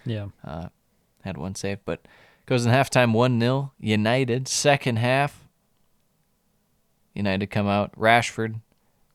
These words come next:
Speaker 2: skying one ten minutes in the half. But then all of a sudden, Rashford cannot stop scoring after earlier in the year when I said he may never score again.
Speaker 1: Erling Haaland has been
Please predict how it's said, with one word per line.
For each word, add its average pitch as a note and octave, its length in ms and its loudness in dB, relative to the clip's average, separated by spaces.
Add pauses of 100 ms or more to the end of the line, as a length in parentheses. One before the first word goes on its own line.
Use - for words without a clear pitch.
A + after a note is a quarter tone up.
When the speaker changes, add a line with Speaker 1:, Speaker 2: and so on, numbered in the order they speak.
Speaker 2:
skying A#2 580 0
one A2 260 0
ten A2 220 -2
minutes G#2+ 280 -4
in G#2+ 120 -4
the G2 80 -2
half. G2 420 -2 (360)
But G#2 140 -4
then G#2+ 140 2
all G2 120 4
of G2 60 -4
a G2 60 -4
sudden, F#2+ 360 -8
Rashford G2 560 0
cannot G2 480 -2
stop G2 340 2
scoring G2 440 -4
after - 300 -2
earlier G2 340 0
in F#2+ 80 -2
the F#2+ 100 0
year F#2 180 -2
when F#2+ 180 -2
I F#2 80 0
said F#2+ 240 -4
he G2+ 140 -4
may F#2 140 0
never F2+ 280 -2
score F#2 260 -8
again. F#2 320 -6 (2750)
Speaker 1:
Erling C#3 380 4
Haaland B2 540 2
has A#2+ 200 -6
been A#2+ 340 -4